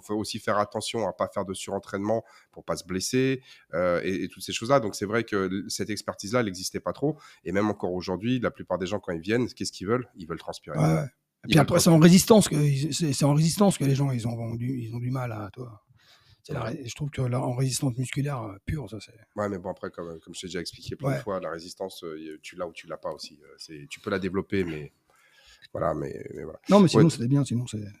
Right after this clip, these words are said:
Speaker 2: c'est très bien. Après, euh, non, maintenant, on va, on va en découdre aujourd'hui.
Speaker 1: Ouais. Donc aujourd'hui, euh, deux épreuves.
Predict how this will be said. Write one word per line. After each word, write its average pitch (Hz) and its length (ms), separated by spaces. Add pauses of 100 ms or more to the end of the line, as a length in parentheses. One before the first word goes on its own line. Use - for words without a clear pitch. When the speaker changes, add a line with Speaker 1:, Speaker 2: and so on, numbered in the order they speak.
Speaker 2:
c'est - 180
très - 160
bien. 175 160
Après, 135 220
euh, 113 160
non, 120 160
maintenant, 117 380
on - 20
va, 101 400 (1040)
on 120 100
va 123 80
en 120 60
découdre 120 360
aujourd'hui. 160 460 (680)
Speaker 1:
Ouais. 87 140 (360)
Donc 85 160
aujourd'hui, 104 480
euh, 98 80
deux 98 260
épreuves. 117 360